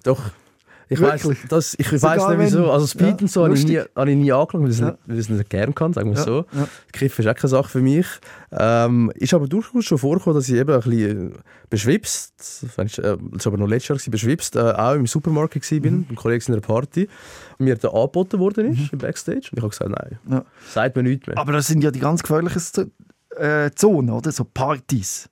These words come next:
Speaker 1: Ja.
Speaker 2: Gehst du noch? Oder weisst, wenn du gehst, wird's, pff, fast nicht möglich
Speaker 1: Ich bin seit
Speaker 2: durchzuziehen?
Speaker 1: covid zweimal im Ausgang gewesen.
Speaker 2: Ja.
Speaker 1: Zweimal an einer Party, ja.
Speaker 2: Mhm.
Speaker 1: Problem ist eben,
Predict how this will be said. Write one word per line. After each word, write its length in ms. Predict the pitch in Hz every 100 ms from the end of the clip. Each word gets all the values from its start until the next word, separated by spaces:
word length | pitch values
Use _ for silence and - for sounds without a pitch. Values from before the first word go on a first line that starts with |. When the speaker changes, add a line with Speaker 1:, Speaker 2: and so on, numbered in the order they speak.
| -
Speaker 1:
Ja. 220 | 127 127 - - _ _ _ - -
Speaker 2:
Gehst 280 | 143 214
du 40 | 269
noch? 200 | 269 262 - _ _ _ _ _
Oder 180 | 156 165
weisst, 240 | 170 170 165
wenn 180 | 180
du 200 | 160 156
gehst, 320 | 160 151 - 139
wird's, 380 | 151 - - - _ _ -
pff, 60 | - - -
fast 300 | - 131 131
nicht 100 | 151 123
möglich 260 | 127 -
Speaker 1:
Ich 80 | 123
bin 160 | - 120
seit 160 | 113
Speaker 2:
durchzuziehen? 40 | -
Speaker 1:
covid 340 | 131 123 117 - -
zweimal 420 | - 117 120 120
im 100 | 113
Ausgang 260 | 113 - 117
gewesen. 260 | - 110 101
Speaker 2:
Ja. 160 | 131 -
Speaker 1:
Zweimal 300 | - 113 113
an 80 | 110
einer 100 | 104
Party, 380 | 95 104 - 98
ja. 100 | 104
Speaker 2:
Mhm. 200 | 110 135 _ _
Speaker 1:
Problem 320 | 135 202 247
ist 100 | 196
eben, 340 | 175 202 202